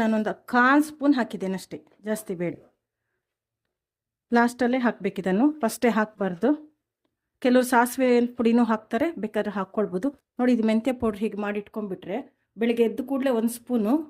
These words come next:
ಕುಡಿತಾ ಬರಬೇಕು. ಆ, ಶುಗರ್ ಇದ್ದವ್ರಿಗೂ ಒಳ್ಳೇದು, ಶುಗರ್ ಇಲ್ಲದವ್ರಿಗೆ ಶುಗರ್ ಬದಲಾಗಿರುತ್ತೆ. ಮತ್ತು ಬೋನ್ಸ್‌ಗೆಲ್ಲ ತುಂಬ ಒಳ್ಳೇದು ಮೆಂತ್ಯ. ಒಂದು ಸ್ಪೂನ್ ಬರೀ ಹೊಟ್ಟೆಲಿ, ಎದ್ದ ಕೂಡಲೇ ಬರೀ ಹೊಟ್ಟೆಲಿ ಒಂದು ಸ್ಪೂನು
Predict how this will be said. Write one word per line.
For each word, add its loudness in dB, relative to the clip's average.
ಕುಡಿತಾ 0
ಬರಬೇಕು. -2
ಆ, -4
ಶುಗರ್ 4
ಇದ್ದವ್ರಿಗೂ 2
ಒಳ್ಳೇದು, 4
ಶುಗರ್ 2
ಇಲ್ಲದವ್ರಿಗೆ 4
ಶುಗರ್ 0
ಬದಲಾಗಿರುತ್ತೆ. -2
ಮತ್ತು 2
ಬೋನ್ಸ್‌ಗೆಲ್ಲ 2
ತುಂಬ -4
ಒಳ್ಳೇದು 0
ಮೆಂತ್ಯ. -2
ಒಂದು 6
ಸ್ಪೂನ್ 0
ಬರೀ 6
ಹೊಟ್ಟೆಲಿ, 0
ಎದ್ದ 0
ಕೂಡಲೇ -2
ಬರೀ 0
ಹೊಟ್ಟೆಲಿ -2
ಒಂದು 0
ಸ್ಪೂನು 0